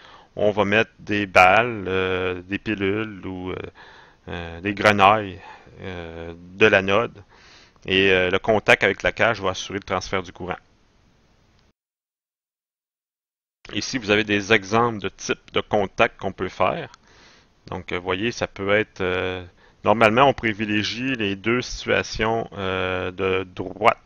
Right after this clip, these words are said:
de gauche pour un meilleur contact. On essaie d'éviter des, euh, supports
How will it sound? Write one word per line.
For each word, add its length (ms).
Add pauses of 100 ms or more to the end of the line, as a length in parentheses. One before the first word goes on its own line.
de 80
gauche 480 (420)
pour 180
un 60
meilleur 260
contact. 560 (720)
On 100
essaie 220
d'éviter 540
des, 260
euh, 160
supports 720